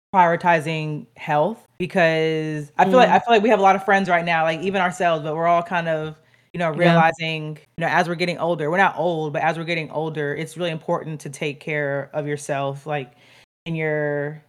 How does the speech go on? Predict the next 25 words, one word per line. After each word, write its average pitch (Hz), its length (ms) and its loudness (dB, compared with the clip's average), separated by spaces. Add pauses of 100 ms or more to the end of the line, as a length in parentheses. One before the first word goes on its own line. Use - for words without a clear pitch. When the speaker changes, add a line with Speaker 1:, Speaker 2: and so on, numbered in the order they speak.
Speaker 1:
like, 180 120 0
just 202 120 0
setting 190 220 4
boundaries 160 400 0
for - 100 -10
yourself 143 540 -4 (160)
Speaker 2:
Mm. 175 520 0 (240)
Speaker 1:
in 170 140 -4
terms 170 240 -2
of, 156 100 -2
like, 147 240 -2
your 165 100 -2
health, 190 500 6
your, 160 380 -4 (240)
your 156 120 -8
career, 170 1000 -2 (560)
your 160 140 -2
personal 175 480 0
life, 160 500 2
relationships, 160 920 -6 (400)
and 185 80 2
that 185 140 6
all 170 260 8
plays 170 260 -4
into 151 720 -6